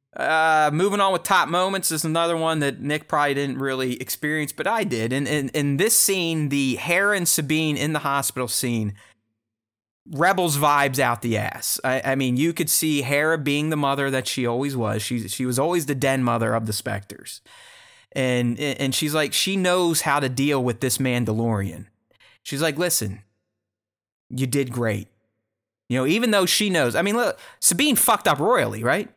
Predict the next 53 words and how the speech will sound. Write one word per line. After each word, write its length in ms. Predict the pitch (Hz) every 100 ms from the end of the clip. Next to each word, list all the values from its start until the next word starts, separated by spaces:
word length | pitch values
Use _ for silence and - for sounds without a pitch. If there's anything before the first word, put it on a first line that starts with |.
| _ _
She 160 | - 147
didn't 180 | 202 170
listen 240 | 185 190
to 60 | 170
Ahsoka. 400 | 151 139 123 131
She 120 | -
took 220 | - 214
the 60 | 196
fucking 360 | - 170 143 123
map. 240 | 113 120
The 60 | 120
map 380 | 156 180 - - _ 147
ended 240 | 170 160
up 140 | 151
in 80 | 143
the 40 | 135
bad 280 | 127 127
guy's 220 | 120 113 107
hands, 260 | 113 110
all 180 | - 160
because 320 | 160 - 131
of 80 | 107
her. 240 | 110 - - - - -
But 140 | 156 131
Hera, 420 | 214 233 175 156
unlike 240 | 170 165
Ahsoka, 500 | 165 - 190 180 147 139
knows 360 | 139 143 135
that, 200 | 123 120
that 260 | 147 180 -
you 180 | 151 170
can't 340 | - 208 208
go 120 | 185 175
to 80 | 147
Sabine 420 | 143 135 165 139
and 100 | 123
just 200 | 127 -
say, 140 | 131
"You 180 | 120 147
fucking 380 | - 175 - 151
idiot, 280 | 151 147 139
you 200 | 127 120
stupid, 760 | - - 156 151 139 120 - -
dumb 220 | 139 139
fuck, 380 | - 147 135 -
you 120 | 139
fucked 380 | 151 - 151 -
it 100 | 127
up 180 | 120 -
for 180 | 127 113
all 200 | 110 104
of 100 | 101
us." 280 | 98 -